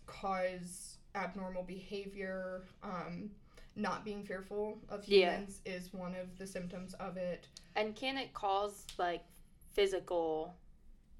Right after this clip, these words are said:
Speaker 2: deformities? I feel like I read that, but
Speaker 1: It makes them become emaciated because
Speaker 2: Okay.
Speaker 1: they stop eating.
Speaker 2: Okay.
Speaker 1: Um, which is why I got the chronic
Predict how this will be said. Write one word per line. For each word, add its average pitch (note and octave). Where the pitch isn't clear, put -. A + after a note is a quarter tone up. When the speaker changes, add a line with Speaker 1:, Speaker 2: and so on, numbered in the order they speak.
Speaker 2:
deformities? G#3
I G3
feel B3+
like C4
I A3
read F3
that, D3+
but E3
Speaker 1:
It B3
makes C#4+
them D#4+
become B3+
emaciated C4
because G3
Speaker 2:
Okay. F3
Speaker 1:
they G3
stop F#3+
eating. A3
Speaker 2:
Okay. F#3
Speaker 1:
Um, F#3
which G3+
is G3
why F#3+
I F#3
got F#3+
the F3+
chronic F3+